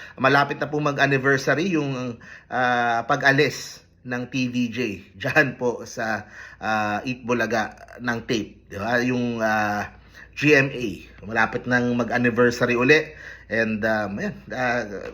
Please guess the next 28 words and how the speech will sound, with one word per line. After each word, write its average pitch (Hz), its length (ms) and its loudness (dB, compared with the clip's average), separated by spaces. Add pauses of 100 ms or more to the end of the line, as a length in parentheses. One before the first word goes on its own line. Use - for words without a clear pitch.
(120)
try 175 160 6
nating 170 320 4
mag-vlog 139 320 4
at, 123 160 -2
ah, 123 320 4
kumausap 135 480 0
ng 127 100 -4
mga 120 160 -2
ibang 117 140 -2
tao 110 240 0
pa 104 160 -4
dyan. 98 160 -6
So, 113 320 -4 (320)
masaya 269 320 8
ako 269 160 2
kasi 220 260 2
nakakaapat 208 600 0
na 190 80 0
video 190 320 0
na 196 160 -2
ako 135 320 -2
mula 147 320 -4
pagbalik 151 480 -4
and 131 320 -8
ang 143 160 -8
ganda 151 240 -6
naman 147 240 -8
nung, 147 240 -8